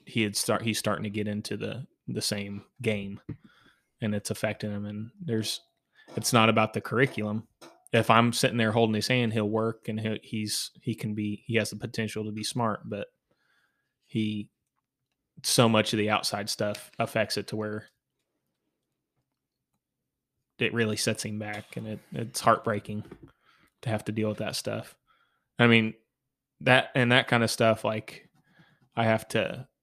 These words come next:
that's not something you can just leave at school. Like, I try to leave my work at, at school, like, any kind of grading. I don't bring that home with me except when it's projects,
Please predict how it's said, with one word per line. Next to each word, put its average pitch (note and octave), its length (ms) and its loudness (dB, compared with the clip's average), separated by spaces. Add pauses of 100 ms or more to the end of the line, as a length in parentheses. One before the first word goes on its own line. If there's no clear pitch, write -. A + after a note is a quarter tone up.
(120)
that's C3+ 180 6
not A2 160 6
something A2+ 260 0
you A2+ 80 2
can G#2+ 140 -2
just G#2+ 200 -4
leave A2 160 2
at F2+ 80 -4
school. G#2+ 220 -2
Like, A2 160 -4
I A2+ 80 0
try A2+ 160 2
to G#2+ 80 -2
leave G#2+ 180 -2
my G#2 120 -6
work G#2+ 420 -10 (520)
at, A2 200 0 (360)
at - 200 -2
school, A2 520 -4
like, G#2+ 220 -6
any A2 140 -2
kind G#2 200 -4
of G#2 60 -6
grading. G#2+ 300 -4
I A2 40 -8
don't G#2+ 200 -10
bring A2 180 -6
that G#2+ 120 -10
home G#2+ 200 -6
with G#2+ 180 -8
me G#2+ 180 -14 (160)
except - 260 -10
when G2+ 120 -10
it's G#2 140 -12
projects, G#2+ 520 -6